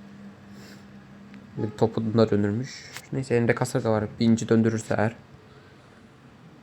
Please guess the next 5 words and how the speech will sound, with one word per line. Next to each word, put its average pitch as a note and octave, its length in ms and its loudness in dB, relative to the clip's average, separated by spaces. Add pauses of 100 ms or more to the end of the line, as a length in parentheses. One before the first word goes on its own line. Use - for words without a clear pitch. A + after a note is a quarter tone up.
(1900)
Köprüden B2+ 420 -2
Dark C3+ 180 2
Goblin C#3 200 0
atar C#3 200 -2
mı? D3+ 240 0